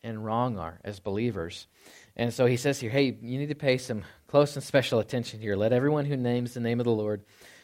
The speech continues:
depart from iniquity." You need to walk away from it. Um, Joseph, you remember him in the Bible. <laughs> Uh, he, uh, he was, uh,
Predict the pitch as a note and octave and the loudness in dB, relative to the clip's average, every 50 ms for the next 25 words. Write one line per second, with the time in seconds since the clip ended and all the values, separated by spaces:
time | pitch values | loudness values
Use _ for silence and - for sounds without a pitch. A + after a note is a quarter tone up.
0 | _ - G#2+ G2+ _ - - A2+ A2+ A2+ A#2 - - - G#2+ G2 F#2+ F#2+ G2 F#2+ | _ -10 -10 -10 _ -4 2 4 4 4 2 -2 -10 -8 -8 -6 -6 -8 -12 -16
1 | - _ _ _ _ _ _ - G#2+ A2 A#2 A#2 A#2 - G2+ F#2+ A2 B2+ C3+ B2+ | -18 _ _ _ _ _ _ -10 -4 -2 -2 -2 -2 -2 -4 -2 -2 -2 -2 0
2 | B2 A2 A#2+ C3 C#3 C3+ C3 B2+ A#2+ A#2+ A2+ A2+ - - F2 E2 - _ _ _ | 2 6 8 8 8 8 4 2 2 2 2 2 -2 -10 -14 -14 -14 _ _ _
3 | _ _ _ _ _ _ _ - A2 A2+ A2 G#2+ G#2+ G#2 G2+ G#2+ G#2+ _ - G2+ | _ _ _ _ _ _ _ -8 -6 -4 -4 -4 -6 -8 -12 -14 -16 _ -20 -16
4 | A2+ - C#3 D3 D#3 D3+ - C#3 B2 - B2+ B2+ B2+ C3 C3 A#2+ A#2+ D3 D3 C3 | -6 0 2 2 2 2 -2 -6 -4 -4 -4 -2 -2 0 2 2 2 2 2 0
5 | C3 C3+ C3+ - G#2 B2+ B2 A2+ A#2+ A#2 A#2 B2+ B2+ C3 C#3 C#3 F#2+ G#2+ A#2+ A#2 | 0 -2 -6 -6 -6 -4 0 2 4 4 4 4 2 0 -2 -2 -6 -6 -6 -6
6 | B2+ C3 A#2 A#2 A#2+ B2 A#2+ A#2 A2+ G#2+ A#2 C3 B2+ B2 A#2+ A#2 A#2 A2+ A2+ - | -4 -2 0 2 4 4 4 4 4 2 2 2 2 2 2 2 0 0 0 0
7 | A#2 A2 G2 | 0 0 0